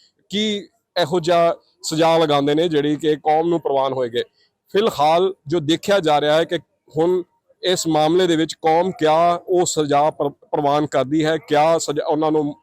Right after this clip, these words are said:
ਅਹ, ਫਿਰ ਪਹਿਲੇ ਵਾਂਗਣ ਹੀ ਸ਼੍ਰੋਮਣੀ ਅਕਾਲੀ ਦਲ ਉੱਠ ਕੇ ਬਾਹਰ ਆਏ, ਉੱਠੇਗਾ, ਇਹ ਹਜੇ ਸਮਾਂ ਦੱਸੇਗਾ।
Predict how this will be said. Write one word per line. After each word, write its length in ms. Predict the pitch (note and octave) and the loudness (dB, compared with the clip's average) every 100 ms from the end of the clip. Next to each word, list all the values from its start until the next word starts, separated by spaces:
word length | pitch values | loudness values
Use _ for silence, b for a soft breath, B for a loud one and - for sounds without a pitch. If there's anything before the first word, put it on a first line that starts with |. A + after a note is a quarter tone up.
| b b b | b b b
ਅਹ, 200 | D#3 D3 | 0 0
ਫਿਰ 280 | C3+ - F#3+ | -2 -2 -4
ਪਹਿਲੇ 280 | D3+ E3+ F3+ | 0 0 0
ਵਾਂਗਣ 240 | E3+ F3 | 0 0
ਹੀ 260 | F3 F3 E3+ | 0 0 -2
ਸ਼੍ਰੋਮਣੀ 340 | D3+ D#3+ D#3+ | -4 -2 -2
ਅਕਾਲੀ 280 | D#3 D3+ D#3+ | -2 -2 0
ਦਲ 280 | D#3 D#3 D#3+ _ _ _ - | 0 0 -2 _ _ _ -4
ਉੱਠ 200 | F3 - | -4 0
ਕੇ 120 | F3 | -2
ਬਾਹਰ 240 | D3+ E3+ | 0 0
ਆਏ, 200 | D#3+ D#3 D#3 | 2 0 0
ਉੱਠੇਗਾ, 520 | F3+ - F3+ F3 F3 E3+ _ _ - | -6 -2 0 2 0 -2 _ _ -6
ਇਹ 160 | F3+ F3 D#3+ | -2 0 2
ਹਜੇ 140 | E3+ | 0
ਸਮਾਂ 300 | - D3 D3 | 0 0 0
ਦੱਸੇਗਾ। 420 | C3+ C3+ B2+ A2 | 0 -2 -2 -2